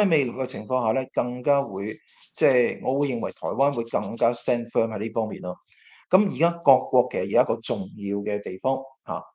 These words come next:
即係我知道有一啲，呃，美國嘅政界人士都嚟到台北啦。噉佢哋即係最 concern 嘅一點係乜嘢呢？最 concern 嘅一點就係台灣人想唔想，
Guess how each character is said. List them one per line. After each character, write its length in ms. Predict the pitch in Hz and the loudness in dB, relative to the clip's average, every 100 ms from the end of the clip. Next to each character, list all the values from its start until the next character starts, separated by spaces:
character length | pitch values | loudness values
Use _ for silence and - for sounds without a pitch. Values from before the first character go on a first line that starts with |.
| _ _ - | _ _ -2
即 140 | 180 | 2
係 80 | 156 | 2
我 100 | 127 | 2
知 160 | 151 | 2
道 100 | 139 | 2
有 160 | 120 110 | 4 4
一 40 | |
啲， 420 | 113 139 139 139 - | 2 0 0 0 0
呃， 240 | 104 95 | 0 -2
美 180 | 101 123 | -2 0
國 160 | 120 | 0
嘅 60 | 120 | 0
政 200 | 117 120 | -2 -2
界 140 | 120 | 0
人 180 | 110 82 | 0 0
士 220 | 98 110 104 | -4 -6 -2
都 100 | 139 | 0
嚟 100 | 85 - | 0 -2
到 320 | 101 98 95 | -2 -2 -6
台 160 | - 69 | -6 0
北 120 | 120 | 4
啦。 180 | 113 107 - _ _ _ _ | 4 2 -4 _ _ _ _
噉 120 | 185 190 | 2 6
佢 100 | 160 | 6
哋 380 | 127 123 120 | 6 4 2
即 180 | - - | -2 2
係 200 | 147 117 - | 4 2 -4
最 280 | - 131 123 | 0 2 2
concern 680 | 123 - 117 113 113 139 135 | 0 -4 -4 -4 -2 0 0
嘅 80 | 110 | 0
一 20 | |
點 100 | 117 | -2
係 80 | 110 | -2
乜 140 | 98 107 | -4 -4
嘢 160 | 90 | -6
呢？ 80 | 90 90 _ _ _ _ _ | -6 -8 _ _ _ _ _
最 180 | - 180 | 0 2
concern 340 | 175 131 180 170 | 4 2 2 2
嘅 60 | |
一 20 | 156 | 2
點 80 | |
就 100 | 143 | 2
係 60 | 101 101 _ | 0 -2 _
台 140 | - 120 127 135 | 2 6 6 4
灣 340 | 175 190 190 151 | 4 4 4 0
人 180 | - - | -4 -6
想 220 | - 131 123 165 | -4 2 4 2
唔 280 | 160 117 95 | -2 -8 -8
想， 300 | 98 110 123 | -2 0 0